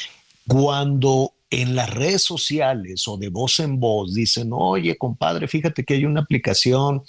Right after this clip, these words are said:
que se llama, no sé, Pancho Billetes, y dice que te presta y que a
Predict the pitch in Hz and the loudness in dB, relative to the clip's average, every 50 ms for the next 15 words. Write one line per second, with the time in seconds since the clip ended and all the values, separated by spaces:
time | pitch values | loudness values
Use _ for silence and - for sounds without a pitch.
0 | - - - - - - _ _ _ - 127 104 - - 113 104 104 113 117 123 | -12 -14 -14 -14 -16 -20 _ _ _ 0 2 2 2 2 2 2 4 4 4 2
1 | 131 131 131 131 131 127 123 123 127 120 - - 127 117 117 - - 131 131 147 | 2 0 0 0 2 2 0 0 0 0 0 2 2 2 0 0 0 0 0 0
2 | 156 135 - 175 165 151 135 113 107 135 156 180 180 175 - 185 180 170 - - | 0 0 0 0 2 2 2 2 2 2 2 2 0 -2 -4 -4 -2 -2 -2 -2
3 | 127 127 131 - - 170 - - 135 - 117 95 - - 131 143 165 190 190 185 | -2 -2 -2 -2 -4 -6 -6 -8 -6 -4 -6 -6 -4 -2 0 2 2 2 0 -2
4 | - - - - 175 180 180 175 180 - - - - - _ _ _ _ - - | -6 -8 -6 -4 -4 -2 -2 -4 -6 -8 -16 -20 -20 -20 _ _ _ _ -4 0
5 | 113 110 104 98 - 117 110 110 107 101 104 104 98 - | 0 0 0 0 2 2 2 2 2 2 2 0 -2 -2